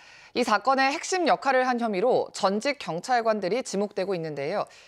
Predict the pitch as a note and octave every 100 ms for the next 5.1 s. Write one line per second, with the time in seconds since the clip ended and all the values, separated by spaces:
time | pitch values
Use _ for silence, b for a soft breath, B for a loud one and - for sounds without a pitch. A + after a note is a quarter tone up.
0 | B B - A#3 A#3 E4+ D#4+ D#4+ F#3+ G3
1 | B3+ A#3 G3+ F3 D3+ - - F4 F4+ E4
2 | G3+ G#3+ B3 C4 E4+ E4+ D#4+ C#4 B3+ A#3+
3 | G#3+ G3 D#3 D#3 - D#3+ - F3 F#3+ B3
4 | F3+ - F3+ D3+ C#3+ E3+ F3+ D#3 D3+ C#3
5 | C3